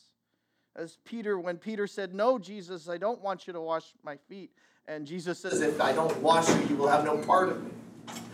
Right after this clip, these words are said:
We need you, Christ. We need you to help us to understand and to hear your word, we pray. In Jesus' name, amen.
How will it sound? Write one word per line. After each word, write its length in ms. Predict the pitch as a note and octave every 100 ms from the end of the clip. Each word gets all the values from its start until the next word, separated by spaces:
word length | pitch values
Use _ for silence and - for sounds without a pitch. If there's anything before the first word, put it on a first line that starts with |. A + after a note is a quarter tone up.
| - -
We 140 | F#3
need 340 | F#3 G3 G#3+ G#3+
you, 240 | - -
Christ. 280 | - - - _ - _ _ -
We 100 | D#3
need 200 | E3 D#3
you 60 | D#3+
to 140 | D3+ -
help 280 | F3+ D#3 -
us 320 | - - _ _ _ -
to 140 | -
understand 720 | D#3+ D#3+ D#3+ - C#3+ C#3+ C3 B1+ _ _ _ _ _ _ _ _
and 100 | -
to 60 | C3
hear 260 | B2+ F3 E3
your 260 | D#3+ D#3
word, 400 | C3+ D3 C#3 G2 - _ _ -
we 120 | B2
pray. 320 | _ D3+ - D3 _ _ _ _ _ _ _ _ _ _ _ _ _ _ _ _ _ -
In 120 | A2
Jesus' 400 | A2+ G#2+ A2+ -
name, 240 | A2 G2+ - _ _ _ _ _
amen. 340 | A#2+ B2+ B2